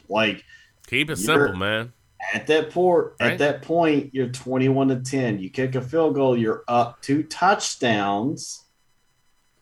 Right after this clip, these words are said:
Speaker 1: and you get the ball to start the second half. If you don't, it's a field goal and a touchdown, and if the team stops you and gets a chance to kick a field goal, it's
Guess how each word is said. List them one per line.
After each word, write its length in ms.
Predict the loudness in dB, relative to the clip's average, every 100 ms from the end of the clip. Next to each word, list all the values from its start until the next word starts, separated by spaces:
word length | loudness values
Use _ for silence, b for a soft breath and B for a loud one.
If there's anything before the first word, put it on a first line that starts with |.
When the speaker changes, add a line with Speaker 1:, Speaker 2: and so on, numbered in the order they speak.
| _ _ _ _ _ _ _ _ -8
Speaker 1:
and 480 | -4 -2 0 0
you 100 | 0
get 280 | 0 0 0
the 100 | -2
ball 400 | -2 0 2 2
to 80 | 0
start 340 | -2 -2 -2
the 80 | -4
second 420 | -8 -4 -2 -2
half. 480 | 0 2 2 -2 -8 -20 _ _ _ _ _ _ _ -20 _ _ _ _ _ _ _ _
If 240 | -14 -8
you 120 | -6
don't, 680 | -6 0 4 6 6 4 0 -8 _
it's 320 | -6 -6 -6 -10
a 100 | -10
field 420 | 0 4 4 4
goal 320 | 4 6 6
and 140 | 4 2
a 60 |
touchdown, 680 | 2 2 2 2 0 0 0
and 280 | -2 -6 -8 -8
if 200 | -8 -8
the 100 | -10
team 460 | -6 0 2 2 0
stops 560 | -4 0 4 4 2
you 140 | 0 0
and 80 | 2
gets 220 | 0 -2
a 40 |
chance 300 | -4 -2 -2 -2
to 60 |
kick 200 | -4 -2
a 80 | -2
field 280 | -2 -2 0
goal, 260 | 2 2
it's 300 | 0 -6 -12